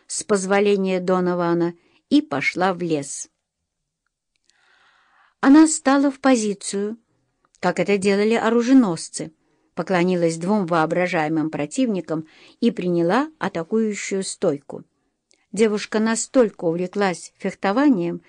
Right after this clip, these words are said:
что замерла от неожиданности, когда в зарослях что-то треснуло. Она испуганно оглянулась. Из тени деревьев медленно вышел Гийом.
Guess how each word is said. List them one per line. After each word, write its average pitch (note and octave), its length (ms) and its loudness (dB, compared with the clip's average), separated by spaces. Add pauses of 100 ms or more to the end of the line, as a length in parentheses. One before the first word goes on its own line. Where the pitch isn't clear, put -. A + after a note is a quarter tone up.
(360)
что - 240 2
замерла G#3+ 520 2
от C4+ 240 -2
неожиданности, G3 920 0 (360)
когда G3 300 0
в F#3 40 -4
зарослях A3+ 580 0
что-то A#3 340 0
треснуло. E3 640 -6 (680)
Она G3 240 0
испуганно A#3 460 0
оглянулась. A3 680 0 (580)
Из - 200 -4
тени F#3 300 0
деревьев F#3 600 2 (340)
медленно F#3 480 0
вышел F#3 360 -2
Гийом. E3+ 580 0